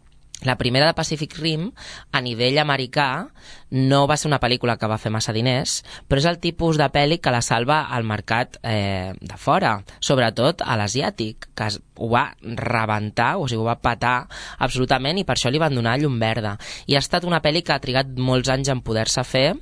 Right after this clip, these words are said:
no se sabia si la faria el Guillermo del Toro, si no, per tot això, no? Perquè és un producte una mica arriscat, i finalment, eh, li han donat llum verda, jo crec que és una bona opció,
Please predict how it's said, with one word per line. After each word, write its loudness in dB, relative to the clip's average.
no 0
se -2
sabia 0
si -2
la -2
faria -2
el -6
Guillermo -4
del -6
Toro, 2
si -2
no, 0
per 0
tot -6
això, 0
no? 0
Perquè -2
és -2
un -2
producte 0
una 2
mica -2
arriscat, -4
i -6
finalment, 0
eh, 2
li 2
han 2
donat 2
llum 2
verda, 2
jo 0
crec -2
que -2
és -2
una 2
bona 2
opció, 2